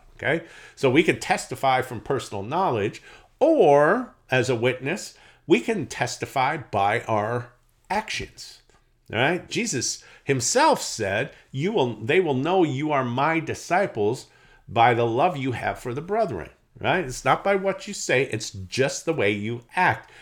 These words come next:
And honestly, this is those nine,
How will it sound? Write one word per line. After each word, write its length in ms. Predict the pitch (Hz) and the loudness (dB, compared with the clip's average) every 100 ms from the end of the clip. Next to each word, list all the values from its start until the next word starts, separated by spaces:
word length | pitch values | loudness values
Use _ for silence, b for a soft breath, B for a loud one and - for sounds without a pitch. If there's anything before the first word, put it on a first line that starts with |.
| B B | B B
And 160 | 127 120 | -2 2
honestly, 680 | 143 208 156 - 113 113 101 | 4 4 2 0 -2 -2 -4
this 560 | 113 214 285 165 165 | -2 4 6 6 2
is 420 | - 131 117 - B B B B B | 0 2 2 -4 B B B B B
those 380 | 113 123 117 - | 4 6 4 0
nine, 560 | 127 120 143 139 117 | -2 0 2 0 -4